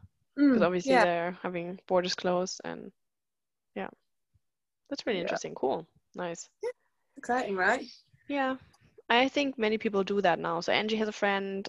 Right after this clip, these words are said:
Speaker 1: she's just on a hiking <laughs> trip right now, which sounds kinda
Speaker 2: Ah.
Speaker 1: funny 'cause she's our age, but no, like, hikes are good. And
Speaker 2: Mm-hmm.
Speaker 1: I also think right now is the time to think locally, like, what can I visit? I haven't seen half of Berlin.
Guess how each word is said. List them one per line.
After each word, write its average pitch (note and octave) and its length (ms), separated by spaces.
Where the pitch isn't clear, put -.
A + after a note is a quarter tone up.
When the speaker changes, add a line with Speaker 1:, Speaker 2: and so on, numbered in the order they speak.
Speaker 1:
she's - 280
just - 220
on E3 100
a D#3+ 80
hiking C#4+ 580
<laughs> - 80
trip - 420
right F#4 160
now, G4+ 220
which - 140
sounds C#4+ 360
kinda G#3+ 180
Speaker 2:
Ah. - 20
Speaker 1:
funny F#3+ 220
'cause F#3+ 140
she's G3 160
our F#3 160
age, F#3+ 240
but F3+ 120
no, G3 300
like, F3+ 220
hikes A3+ 240
are G3+ 120
good. G#3+ 140
And G#3 260
Speaker 2:
Mm-hmm. A#3+ 300
Speaker 1:
I G3+ 180
also G3+ 260
think F3 540
right F3 320
now E3+ 240
is F3 120
the F3+ 60
time F3 400
to E3+ 120
think E3 540
locally, G#3+ 580
like, G3+ 180
what G3+ 160
can F#3+ 120
I E3 60
visit? F3+ 320
I B3+ 140
haven't C#4+ 260
seen A#3+ 180
half F#3+ 300
of E3 120
Berlin. D3 320